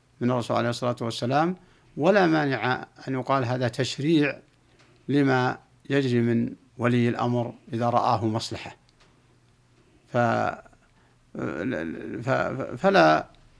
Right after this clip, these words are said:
يدخل فيه ولا في مقاصده ولا في أنه متغرض، ولا يقال أنه محابي، ولا يقال ف-، ما، ما، ما دام، ما، ما دام ظهر الأمر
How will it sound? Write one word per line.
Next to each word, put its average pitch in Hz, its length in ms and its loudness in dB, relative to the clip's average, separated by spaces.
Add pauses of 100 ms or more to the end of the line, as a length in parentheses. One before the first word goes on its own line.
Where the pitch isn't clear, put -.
(400)
يدخل 135 560 0
فيه 127 300 -2
ولا 139 260 2
في 135 140 0
مقاصده 127 760 0
ولا 131 260 -2
في 131 180 -2
أنه 127 360 -2 (440)
متغرض، 131 580 0
ولا 131 300 0
يقال 131 320 0
أنه 127 320 -2
محابي، 131 640 0
ولا 139 300 0
يقال 135 360 -2 (1000)
ف-، - 100 -2 (2500)
ما، 131 280 -2
ما، 131 500 -4
ما 143 140 2
دام، 151 500 4 (500)
ما، 135 240 0
ما 143 200 0
دام 165 220 4
ظهر 139 400 4
الأمر 127 420 0